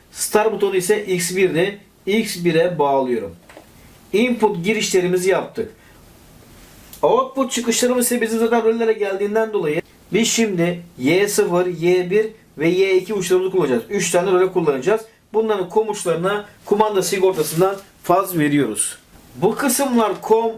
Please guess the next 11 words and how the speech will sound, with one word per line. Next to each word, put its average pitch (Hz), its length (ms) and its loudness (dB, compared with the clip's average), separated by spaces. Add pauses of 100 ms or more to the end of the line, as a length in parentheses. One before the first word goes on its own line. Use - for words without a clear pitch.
(160)
bu 226 180 -2
kısımlar 233 520 0
ise 202 380 -2
N 190 200 0
O. 151 300 2
Yani 214 240 0
biz 233 180 -6
komlara 214 400 0
faz 208 300 -2
vereceğimiz 202 500 -2
için 143 300 -4